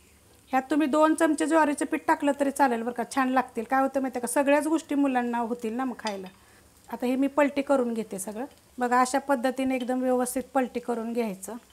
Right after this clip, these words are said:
आणि आता आपल्याला काही झाकण वगैरे ठेवायचं नाही, गॅस आहे मीडियम आणि मीडियम गॅसवर पण ह्या साईडनं आपल्याला चांगलं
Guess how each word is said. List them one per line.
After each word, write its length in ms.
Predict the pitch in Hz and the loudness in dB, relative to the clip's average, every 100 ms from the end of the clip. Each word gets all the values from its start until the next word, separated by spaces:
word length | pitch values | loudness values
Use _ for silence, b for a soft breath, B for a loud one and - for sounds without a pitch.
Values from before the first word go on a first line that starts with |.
| _ | _
आणि 140 | 233 254 | 0 2
आता 160 | 262 | 6
आपल्याला 240 | 285 294 285 | 6 6 4
काही 140 | 294 | 4
झाकण 400 | 277 311 294 285 | 4 4 4 4
वगैरे 360 | 285 277 269 269 | 4 4 2 2
ठेवायचं 520 | 269 277 247 240 240 | 2 2 2 0 -4
नाही, 120 | 233 | -6
गॅस 340 | 220 247 254 285 | 0 2 2 2
आहे 200 | 247 277 | 2 4
मीडियम 420 | 277 240 240 240 | 4 4 2 0
आणि 140 | 240 | -2
मीडियम 380 | 254 254 269 285 | -2 0 2 2
गॅसवर 380 | 285 277 285 269 | 2 2 0 0
पण 200 | 269 269 | 0 0
ह्या 140 | 262 | 0
साईडनं 340 | 240 254 247 240 | 0 -4 -4 -8
आपल्याला 260 | 240 226 | -6 -6
चांगलं 300 | 226 240 240 | -6 -6 -6